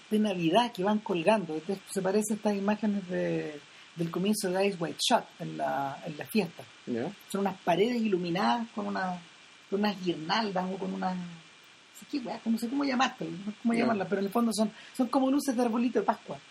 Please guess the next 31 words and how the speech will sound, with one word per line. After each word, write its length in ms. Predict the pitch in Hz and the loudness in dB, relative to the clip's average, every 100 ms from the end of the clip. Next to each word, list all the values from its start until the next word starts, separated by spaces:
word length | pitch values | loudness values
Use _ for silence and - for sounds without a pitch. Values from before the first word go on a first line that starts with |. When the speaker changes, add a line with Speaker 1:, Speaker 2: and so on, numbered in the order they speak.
| - - | -20 -8
Speaker 1:
Entonces 360 | 202 175 214 233 | -4 2 2 2
estos 180 | 226 214 | -2 0
tipos 200 | 226 233 | 0 0
están 200 | 240 240 | 2 2
encerrados 560 | 240 - - 233 254 | 0 -2 2 2 2
en 60 | 180 | -2
este 180 | 165 165 | -4 -4
lugar. 260 | 143 139 127 - - - - - - - - - | -4 -4 -8 -20 -20 -20 -20 -20 -20 -16 -10 0
Y 80 | |
la 100 | 180 | 2
persona 380 | 170 170 233 233 | 2 2 2 2
que 100 | 214 | 0
está 180 | 202 233 | 2 0
afuera 420 | 233 311 269 175 | 4 4 6 4
y 80 | 180 | 0
que 100 | 151 | 2
va 100 | 196 | 4
recorriendo 460 | 240 233 233 247 233 | 4 0 0 2 4
la 140 | 226 | 2
ciudad 500 | 214 202 220 240 240 | 2 2 4 4 2
en, 500 | 202 190 180 175 156 - - | 0 0 -2 -2 -6 -10 -12
eh, 200 | 196 170 143 | -6 -6 -4
de 80 | 151 | -4
la 120 | 147 | 0
forma 300 | 214 202 170 | 2 2 2
típica 340 | 208 233 254 | 2 2 0
en 80 | 240 | -2
que 100 | - | 0
lo 80 | 226 | 0
hace 220 | 220 226 | 0 -4
Cohen 400 | 185 254 170 226 | -2 0 0 -4